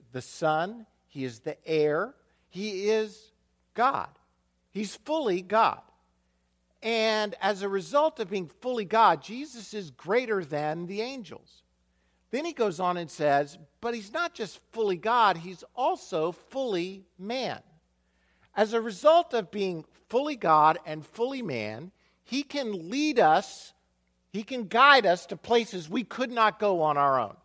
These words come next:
We have no way, for instance, to get back to God on our own. But Jesus, because he was fully God and fully man, he can lead us into the presence of God. Not only that, because he's fully God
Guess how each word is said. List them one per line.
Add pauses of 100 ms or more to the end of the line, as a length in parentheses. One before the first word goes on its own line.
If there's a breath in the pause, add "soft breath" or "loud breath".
(600)
We
have
no
way,
for
instance,
to
get
back
to
God (120)
on
our
own. (340 soft breath)
But
Jesus,
because
he
was
fully
God (160)
and
fully
man,
he
can
lead
us (360)
into
the
presence
of
God. (580 soft breath)
Not
only
that,
because
he's
fully
God